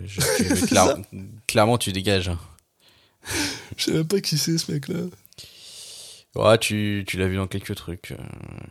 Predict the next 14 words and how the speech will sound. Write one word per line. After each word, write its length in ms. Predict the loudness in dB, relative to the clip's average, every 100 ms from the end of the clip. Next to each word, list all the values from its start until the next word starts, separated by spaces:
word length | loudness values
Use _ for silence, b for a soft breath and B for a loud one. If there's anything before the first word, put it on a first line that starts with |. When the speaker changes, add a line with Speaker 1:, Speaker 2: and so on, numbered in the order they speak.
| -14
Speaker 1:
je, 160 | -12
je, 120 | -4 -2
Speaker 2:
Ah, 40 |
Speaker 1:
je 80 | 0
Speaker 2:
The 40 |
Speaker 1:
voyais 240 | 0 0 2
qu'il 80 |
Speaker 2:
Walking 380 | 2 2 2 2
Dead, 240 | 2 2 2
ok, 300 | 0 -2 -6
très 200 | -2 -2
bien. 160 | 0
Speaker 1:
Ouais, 140 | 0 0
voilà. 200 | -2 -8